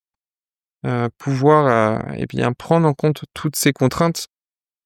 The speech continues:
Et là, bah, ça a été le cas, puisque maintenant, ce bâtiment existe littéralement dans le monde réel. Alors oui, il y a eu du travail d'un cabinet d'ar-, d'architectes, euh, des trois D pour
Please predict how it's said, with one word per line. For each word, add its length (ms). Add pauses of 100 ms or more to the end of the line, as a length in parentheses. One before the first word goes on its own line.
(720)
Et 100
là, 240
bah, 160
ça 200
a 60
été 180
le 60
cas, 180
puisque 300
maintenant, 480
ce 140
bâtiment 460
existe 540
littéralement 580
dans 100
le 60
monde 160
réel. 260
Alors 240
oui, 200 (720)
il 80
y 20
a 40
eu 40
du 100
travail 380
d'un 140
cabinet 460
d'ar-, 400
d'architectes, 680
euh, 240
des 120
trois 300
D 180
pour 300